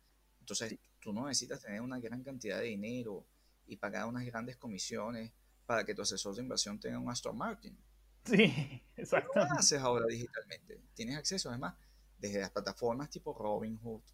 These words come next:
Speaker 1: otro tipo de, de, de, de plataformas de broker que te da el acceso a tener la cuenta de inversión y a tomar decisiones. ¿Cuál es la cantidad ya de personas que, que están en Robinhood,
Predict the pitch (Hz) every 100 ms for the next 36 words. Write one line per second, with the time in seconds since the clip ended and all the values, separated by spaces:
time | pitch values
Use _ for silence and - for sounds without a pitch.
0 | - _ _ _ _ _ _ _ 90 95
1 | 98 98 104 113 113 95 - - - -
2 | - 104 90 85 85 - _ - 85 82
3 | - - 90 90 95 104 113 120 92 113
4 | 104 - - 127 98 98 98 110 120 98
5 | - 117 107 76 69 87 165 226 143 -
6 | - 71 62 - - - _ _ _ _
7 | - - 92 85 123 120 117 117 98 _
8 | _ _ _ - - - - 240 302 285
9 | 123 123 117 104 101 98 95 92 - 98
10 | 101 92 - 104 - - 95 98 104 95
11 | 95 85 95 90